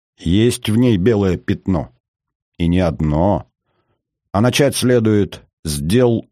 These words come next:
семейных. До них у Штерна, с головой погружённого в научный поиск, руки так и не дошли. Своей семьёй учёный не обзавёлся, жил холостяком, детей у него не было.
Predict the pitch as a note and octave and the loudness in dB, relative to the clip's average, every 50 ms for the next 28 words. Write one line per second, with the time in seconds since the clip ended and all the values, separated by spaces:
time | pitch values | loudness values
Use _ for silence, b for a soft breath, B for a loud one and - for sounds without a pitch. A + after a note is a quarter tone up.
0 | _ - - - - A2+ A#2+ B2+ C#3 C3+ A2 F2 - C#3 B2+ A#2+ A2+ - - - | _ -12 -8 -4 -2 0 2 2 2 2 2 0 0 -2 -4 -6 -10 -14 -20 -20
1 | _ _ _ _ _ _ _ _ _ _ - F2 F#2 A#2 A#2+ B2+ D3+ E3 D3+ - | _ _ _ _ _ _ _ _ _ _ -2 0 2 4 4 4 4 4 2 0
2 | - - A2+ G2+ - - - - D3+ D3 C3+ B2+ A#2+ G#2+ F2 - - _ _ _ | -2 -2 -2 -2 -2 -4 -2 0 2 2 2 2 2 0 0 -2 -6 _ _ _
3 | _ - D#2+ D#2 E2 F#2+ G2+ G2+ G2 A#2+ A#2 - G2+ F#2 F2+ F#2+ F#2 D#2+ G#2 A#2+ | _ -8 -6 -2 0 0 2 2 2 2 2 2 0 0 0 0 0 2 2 2
4 | A#2 A2 G#2 G2 F#2 F2+ D#2+ E2+ F2+ F#2 G2 A2+ G#2 - - F#2 F2 E2 - - | 2 2 2 2 2 2 2 2 2 2 2 0 0 0 -2 -2 -2 -2 -2 0
5 | A2 A2+ G#2+ G2 - - - - - - _ _ _ _ - - A2 B2 B2 B2 | 0 2 2 0 -2 -4 -10 -16 -20 -20 _ _ _ _ -4 -2 0 0 0 -2
6 | A#2 F#2 - A2+ - A2+ G#2 G#2 G2 G2 G2+ - - - G#2 A2 G#2+ D#2 A#1 - | -2 -2 -2 -2 0 0 0 2 2 0 0 -2 -2 -2 -2 -2 -2 -2 -4 -8
7 | - _ _ _ _ _ _ _ _ _ _ _ _ _ _ - - A2 B2+ D3 | -14 _ _ _ _ _ _ _ _ _ _ _ _ _ _ -8 -4 -2 0 2
8 | D#3+ D#3 C3 - C#3+ C#3 C3+ C3 D#3 D#3+ D3 A#2 - - - F#2+ E2+ - - A2+ | 2 2 2 2 2 2 2 2 2 2 2 0 -2 -4 -6 -6 -2 0 0 2
9 | G2+ G2 F2+ F2 F2+ F2+ F2+ E2+ D#2+ D2+ G2 F#2+ F#2+ A#2 C#3+ C#3 B2 - - A2+ | 2 2 2 2 2 2 0 0 0 0 0 2 2 2 2 2 0 0 -2 -2
10 | G2 F2 - _ _ _ _ _ _ - F2 G2+ D3 D3+ C#3 - C#3+ C#3+ C3+ A#2+ | -2 -4 -8 _ _ _ _ _ _ -2 0 2 2 2 0 0 0 0 0 0
11 | - - C3+ - D3 B2 E2+ C2 - - _ _ _ _ _ _ _ _ - D2+ | -2 -4 -2 0 0 0 0 -2 -6 -10 _ _ _ _ _ _ _ _ -4 -2
12 | F2 A2 - D3+ D3+ C#3 C3+ C3+ C3 C3+ B2 G#2 E2+ C#2+ C#2 A#1+ B1 | 0 2 4 4 4 4 4 4 4 2 2 0 0 -2 -4 -8 -10